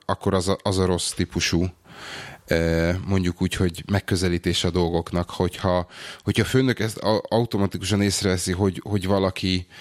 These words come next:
eh, megpróbál a, a kedvébe járni csak azért, hogy, hogy figyelmet kapjon.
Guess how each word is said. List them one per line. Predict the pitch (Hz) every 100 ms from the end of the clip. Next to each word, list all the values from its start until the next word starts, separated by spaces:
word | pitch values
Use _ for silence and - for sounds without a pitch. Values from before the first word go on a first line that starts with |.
| - - - - -
eh, | 87 87 87 87 - - - - - _ 101 104 101
megpróbál | 104 101 - 98 95 92
a, | 92 87
a | 101
kedvébe | - 101 95 92 92
járni | 92 87 92
csak | - 101
azért, | 98 90 90
hogy, | 98 85 -
hogy | - 95
figyelmet | - 90 92 95 95 -
kapjon. | 98 - 107 110